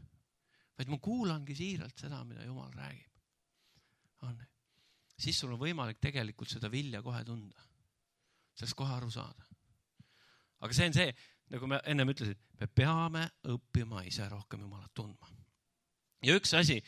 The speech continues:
mis alati käib ju kaasas, on, äh, äh, mida me ei saa siin lugemata jätta, on Galaatia kiri ja loeme siit nüüd, äh, armastuse viljadest. On nii, viies peatükk ja ma loen siit kohe,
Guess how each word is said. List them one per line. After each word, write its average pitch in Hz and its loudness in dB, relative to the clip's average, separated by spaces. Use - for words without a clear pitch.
mis 127 4
alati 156 6
käib 139 6
ju 120 2
kaasas, 143 6
on, 120 0
äh, 113 2
äh, 113 6
mida 127 4
me 113 2
ei 117 2
saa 160 8
siin 123 4
lugemata 127 4
jätta, 160 4
on 117 2
Galaatia 135 8
kiri 190 6
ja 120 6
loeme 135 6
siit 113 0
nüüd, 110 -2
äh, 110 4
armastuse 117 6
viljadest. 113 2
On 131 -2
nii, - -6
viies 120 -4
peatükk 165 0
ja 117 -4
ma 135 0
loen 143 4
siit 107 -6
kohe, 127 2